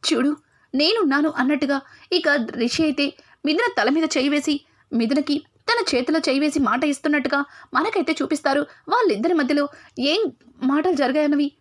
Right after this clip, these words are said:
మనకైతే తెలీదు. కానీ రిషి మొత్తానికి మరొక, మరొకసారి మిథున దేవాల మధ్యలో ఉన్న ఈ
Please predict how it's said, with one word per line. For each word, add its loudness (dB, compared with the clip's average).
మనకైతే 0
తెలీదు. 0
కానీ 2
రిషి -2
మొత్తానికి 0
మరొక, 0
మరొకసారి 0
మిథున 2
దేవాల 2
మధ్యలో 0
ఉన్న 2
ఈ -2